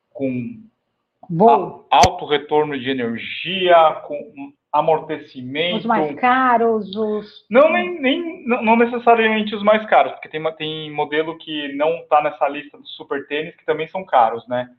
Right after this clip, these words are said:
Speaker 2: Verdade.
Speaker 1: E quem mais? Depois a gente tem os modelos que são pra provas mais curtas, tem o modelo que a gente vai discutir aqui, e daí tem os modelos pra treino, que os caras acabaram encaixando, né? A gente vai vendo que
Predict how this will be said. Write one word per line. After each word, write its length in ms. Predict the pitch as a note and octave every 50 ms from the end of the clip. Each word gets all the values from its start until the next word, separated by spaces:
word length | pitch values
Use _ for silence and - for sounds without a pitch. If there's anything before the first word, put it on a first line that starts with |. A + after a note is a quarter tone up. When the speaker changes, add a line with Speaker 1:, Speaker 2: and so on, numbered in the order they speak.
| _ _ _ _ _ _ _ _ _ _ _ _ _ _ _ _ _ _ _ _
Speaker 2:
Verdade. 220 | G3 A#3 C#4+ - -
Speaker 1:
E 540 | D4+ D4+ D4+ - D3+ D4+ D4+ - D3+ - _ _ _ _ _ _ _
quem 120 | - E3
mais? 360 | E3 D3+ C#3+ C3 B2+ B2 - -
Depois 300 | - C#3+ C#3+ D#3 E3 D#3+
a 40 | F3
gente 160 | F3 E3 -
tem 100 | F#3 F3
os 80 | D#3
modelos 480 | D3 E3 D#3 D#3 D3 D3+ C#3+ C#3+ C#3 -
que 80 | - -
são 420 | - - D3+ C#3+ C3+ A#2+ - - _ - - - - _
pra 140 | - D#3+ D#3+
provas 360 | - D#3 D#3 D#3 D#3 C#3+ D#3
mais 300 | C#3+ D3+ D#3+ D#3 D#3 - -
curtas, 600 | - - F3+ G#3 A#3+ A#3 - - A#3+ A#3 A#3+ -
tem 100 | - D#3
o 40 | D3+
modelo 340 | D3 C#3+ D3 D3 C#3+ C#3+
que 80 | - D3+
a 40 | C#3
gente 140 | C#3 C#3 C#3
vai 300 | C#3 C#3+ C3+ C3 A#2+ B2 - _ _ _ _ _ _ _ _ _ _ _ _ _ _
discutir 500 | _ _ _ - C#3+ C#3+ - - C#3+ C#3+
aqui, 580 | C#3+ C#3+ - - F3 G3 A#3 B3 - - - - _ _ _ _
e 80 | - D3
daí 180 | D#3+ E3 F3
tem 100 | E3+ G3+
os 100 | F#3 F#3
modelos 400 | F#3 F#3 F#3 F3 F3 F3 F3+ F3+
pra 300 | F3 - G3 F#3+ F#3+ C#3+
treino, 520 | - - D#3+ E3+ E3+ E3 C#3+ C3 A#2 - -
que 100 | - -
os 80 | B2+
caras 260 | - - D3 C#3+ C#3+ C#3+
acabaram 480 | - E3 D#3 D3+ - D#3 D#3 D#3+ D#3+
encaixando, 680 | D#3+ D#3+ D#3+ - F3 E3+ E3+ - - - D#3 D3+ C3+ B2
né? 120 | B2 B2
A 20 | B2+
gente 160 | C3 B2+ C3+
vai 140 | C#3+ C#3 C#3
vendo 200 | D3 D#3 D3+ C#3+
que 220 | - - D3 C#3